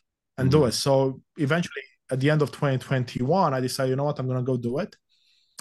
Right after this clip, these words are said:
Speaker 1: I did a lot of research, thousands of hours, videos, books, You-, YouTube content,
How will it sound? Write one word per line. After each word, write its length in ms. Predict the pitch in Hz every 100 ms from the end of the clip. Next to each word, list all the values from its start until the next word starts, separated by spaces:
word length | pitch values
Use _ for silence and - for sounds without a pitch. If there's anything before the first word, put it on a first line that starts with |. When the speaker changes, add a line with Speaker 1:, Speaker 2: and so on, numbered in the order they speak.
| - _ _ -
Speaker 1:
I 160 | 127
did 160 | 127 135
a 60 |
lot 140 | 135 131
of 80 | 123
research, 400 | 131 - 143 -
thousands 380 | 139 143 143 127
of 80 | 123
hours, 380 | 117 165 160 -
videos, 560 | 156 151 143 135 113
books, 540 | 143 160 - - - -
You-, 240 | 123 156 - - -
YouTube 500 | 147 151 151 139 - - - - -
content, 840 | - 143 143 139 139 135 127 120